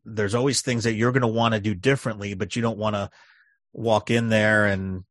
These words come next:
stomp your feet and say, "Okay, from now on, we're gonna do all these things differently." It's gotta be, i-, it's gotta be a nuanced approach, and you've gotta drive that,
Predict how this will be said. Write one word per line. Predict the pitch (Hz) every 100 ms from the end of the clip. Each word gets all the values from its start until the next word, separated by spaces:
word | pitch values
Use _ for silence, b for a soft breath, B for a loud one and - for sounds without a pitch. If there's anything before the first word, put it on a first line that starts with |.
| _ _ _ _ -
stomp | - 110 107
your | 104
feet | - 113 110
and | 101
say, | 104 101
"Okay, | 104 104 104 104
from | - 98
now | 117 113
on, | 120 120 117
we're | 104
gonna | 104
do | 101 107
all | 107
these | 107 101
things | - 107 110
differently." | 104 123 110 92 87
It's | 87
gotta | 117 107 92
be, | 107 107 101 - B B B B _ _ _
i-, | 131
it's | 107 117 - -
gotta | 117 104
be | 110
a | 104
nuanced | 113 107 101 98 -
approach, | 87 123 117 113 - 113
and | 101
you've | 98
gotta | 104 101 98
drive | 107 104 98
that, | 101 98